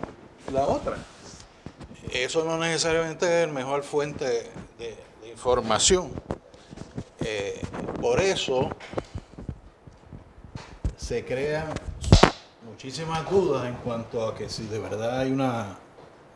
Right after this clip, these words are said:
este, un rehabilitador,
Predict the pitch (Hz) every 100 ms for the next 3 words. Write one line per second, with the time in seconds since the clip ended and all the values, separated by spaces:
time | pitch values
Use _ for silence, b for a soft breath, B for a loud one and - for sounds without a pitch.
0 | 104 - 104 104 - - 107 101 113 117
1 | 120 113 98 - 123 120 117 117 113 110
2 | 107 170 -